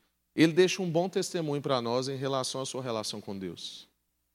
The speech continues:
Porque ele diz que ele conhece a Deus. Mas uma outra coisa é que mesmo irritado,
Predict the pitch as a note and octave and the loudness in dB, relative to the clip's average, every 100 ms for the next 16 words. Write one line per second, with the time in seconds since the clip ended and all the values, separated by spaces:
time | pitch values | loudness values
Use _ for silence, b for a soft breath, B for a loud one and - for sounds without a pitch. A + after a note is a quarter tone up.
0 | _ _ _ _ _ _ _ _ _ _ | _ _ _ _ _ _ _ _ _ _
1 | _ _ - B2+ C3+ D3+ D3 D3 C#3 A2 | _ _ 0 0 2 4 6 6 4 2
2 | - D3 E3 D#3 F#3 - F#3 - E3 C#3 | 8 8 8 4 4 8 6 6 2 2
3 | C3 G2+ F2 E2 - - - _ _ _ | -2 -4 -8 -12 -12 -18 -20 _ _ _
4 | _ _ _ _ _ _ _ _ _ _ | _ _ _ _ _ _ _ _ _ _
5 | b b _ _ _ _ - F3 F3 G3 | b b _ _ _ _ 6 6 8 4
6 | F3+ G3+ F#3+ D#3 E3 E3+ C3+ G2+ F#2 - | 6 6 4 0 2 2 2 -2 -4 -2
7 | C3+ F3 D#3 E3 A3+ A3 G3+ G3 F#3 G3 | 0 2 4 6 8 6 2 2 4 4
8 | E3+ E3 - D3+ C#3+ G#2+ F#2+ | 4 2 6 6 6 2 -6